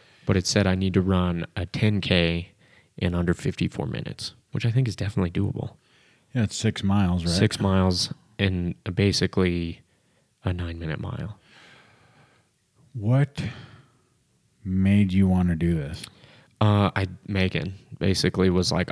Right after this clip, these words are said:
Speaker 1: "I'm gonna run a half marathon." And then I was like, "I haven't challenged myself physically in quite some time."
Speaker 2: Yeah.
Speaker 1: Um,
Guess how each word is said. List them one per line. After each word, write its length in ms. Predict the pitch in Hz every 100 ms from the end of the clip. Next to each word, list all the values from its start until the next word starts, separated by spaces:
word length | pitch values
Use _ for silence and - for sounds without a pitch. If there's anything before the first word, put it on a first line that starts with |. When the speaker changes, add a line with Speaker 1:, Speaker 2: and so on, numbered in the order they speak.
| -
Speaker 1:
"I'm 100 | 110
gonna 120 | 110
run 160 | 107 101
a 40 |
half 280 | 92 90 -
marathon." 640 | 92 87 87 87 80 87 -
And 240 | 107 101
then 120 | 95
I 100 | 90
was 200 | 92 85
like, 340 | 87 90 - -
"I 120 | 101 101
haven't 240 | 113 120
challenged 500 | - 101 92 92 -
myself 400 | 87 90 - 90 -
physically 640 | 95 92 98 107 104 104
in 260 | - 90
quite 260 | 87 - -
some 180 | - 92
time." 280 | - 78 - - - -
Speaker 2:
Yeah. 260 | 95 80 71 _
Speaker 1:
Um, 420 | 120 98 87 85